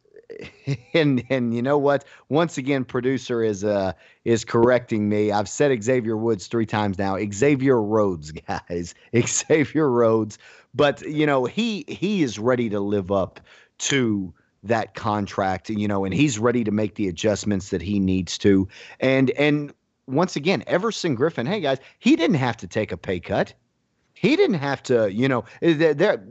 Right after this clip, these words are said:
hey, pass rushers, everybody needs pass rushers, no matter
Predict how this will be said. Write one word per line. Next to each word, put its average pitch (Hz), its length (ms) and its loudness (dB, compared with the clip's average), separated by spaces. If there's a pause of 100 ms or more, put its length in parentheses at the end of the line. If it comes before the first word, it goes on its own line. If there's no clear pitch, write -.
(160)
hey, 160 180 2
pass 247 420 0
rushers, 151 680 -2 (440)
everybody 175 760 0
needs 117 240 -8
pass 113 400 -6
rushers, 123 400 0 (180)
no 190 180 4
matter 214 400 2